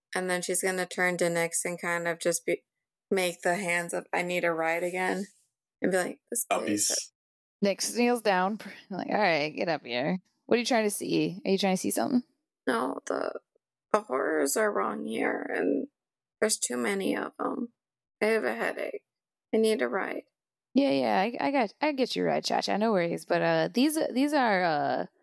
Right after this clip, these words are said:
Speaker 3: you're talking about the, the echoes?
Speaker 1: They're wrong horrors. We should get rid of them.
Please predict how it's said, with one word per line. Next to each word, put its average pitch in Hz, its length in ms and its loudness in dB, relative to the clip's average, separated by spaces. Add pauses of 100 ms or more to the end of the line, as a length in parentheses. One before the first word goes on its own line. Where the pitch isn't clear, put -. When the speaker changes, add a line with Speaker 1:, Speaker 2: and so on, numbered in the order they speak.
(360)
Speaker 3:
you're 214 120 2
talking 254 180 2
about 220 80 0
the, - 80 -4 (280)
the - 180 0
echoes? 339 720 0 (520)
Speaker 1:
They're 294 240 2
wrong 214 380 -2
horrors. - 600 -4
We 262 140 2
should - 240 -4
get 240 160 -2
rid 180 220 0
of - 180 -4
them. - 300 -2